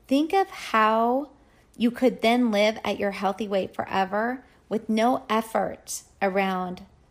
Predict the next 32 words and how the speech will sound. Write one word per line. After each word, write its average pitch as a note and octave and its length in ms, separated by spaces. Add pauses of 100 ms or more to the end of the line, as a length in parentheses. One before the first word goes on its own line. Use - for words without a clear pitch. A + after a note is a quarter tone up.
(100)
food A3 320
control F3 480
and, - 200
and F#3 300
trying G#3+ 480
to, F#3+ 500
um, F#3 360 (420)
mitigate A#3 580
all A3 240
these, G3+ 500 (140)
all G3 120
these G#3 280
sort G3 240
of F3+ 320 (520)
thoughts C4 460
and F#3 160
deprivation G#3+ 640
and F#3 120
restriction F#3+ 440
around D#3+ 240
food. - 260 (480)
That A#3 480
is B3 160
truly F#3 680 (340)
food E3+ 340
freedom. - 500 (260)
And C4+ 120
here's C4+ 240
another A#3 320
idea A#3 480
that G3 340
piggybacks A3 800